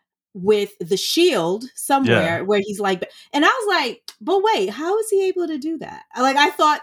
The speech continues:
Speaker 1: Steve was the only person who was able to do that, uh, you know? So, yeah.
Speaker 2: Yeah.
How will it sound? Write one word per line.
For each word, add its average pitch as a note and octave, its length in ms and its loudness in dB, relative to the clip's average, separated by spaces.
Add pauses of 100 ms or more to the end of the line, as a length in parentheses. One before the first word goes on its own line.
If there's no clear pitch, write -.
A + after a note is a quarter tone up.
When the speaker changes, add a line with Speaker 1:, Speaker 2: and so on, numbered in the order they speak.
Speaker 1:
Steve D4+ 540 0
was A#3+ 180 2
the A#3 100 2
only A#3+ 180 2
person A#3 280 2
who D4+ 60 4
was A#3 120 -2
able G#3+ 300 4
to G#3+ 120 0
do G3+ 220 0
that, D#3 380 -2 (580)
uh, B3+ 60 -4
you B3+ 140 2
know? A3+ 320 4
So, F#3+ 640 -2
yeah. F3+ 400 -2
Speaker 2:
Yeah. G2+ 320 -2